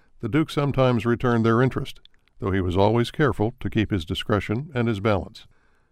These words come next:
But at the end of June, everything changed.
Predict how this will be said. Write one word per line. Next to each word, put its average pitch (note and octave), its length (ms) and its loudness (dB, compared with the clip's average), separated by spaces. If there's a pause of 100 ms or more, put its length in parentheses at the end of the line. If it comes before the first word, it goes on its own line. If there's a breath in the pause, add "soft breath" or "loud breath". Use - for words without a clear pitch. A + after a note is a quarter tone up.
(220)
But - 200 0
at B2 120 4
the B2+ 120 2
end D#3 200 4
of G#2+ 80 2
June, F#2 440 -2
everything A#2+ 460 2
changed. G2 520 -2